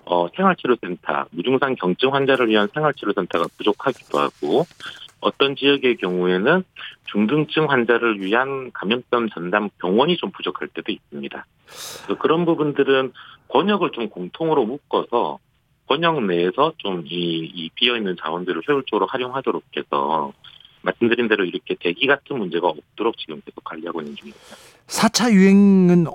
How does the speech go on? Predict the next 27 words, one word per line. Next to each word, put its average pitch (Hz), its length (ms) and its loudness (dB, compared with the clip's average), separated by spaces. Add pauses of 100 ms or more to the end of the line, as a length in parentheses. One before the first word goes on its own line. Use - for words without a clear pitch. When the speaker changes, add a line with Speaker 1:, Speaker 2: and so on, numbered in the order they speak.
Speaker 2:
언제까지 190 760 4
지속될 190 580 4
것으로 175 400 4
보고 160 240 2
계세요? 165 540 4 (1000)
Speaker 1:
이게 127 440 2 (160)
사 - 160 -8
차 208 120 2
유행이라고 196 520 4
하는 135 200 0
게 120 80 2
아마 101 500 2
그 92 480 -2 (760)
어떻게 - 220 0
보면 147 420 2
기저 - 380 0
자체의 165 440 -4
숫자가 123 440 -2
상당히 117 340 -2
높은 80 340 -2
데서 135 220 0
시작한 - 480 -6
데다가, 113 600 0 (580)
어, 87 200 0
지역사회 160 540 0
숨은 202 240 2
잠복자가 147 460 0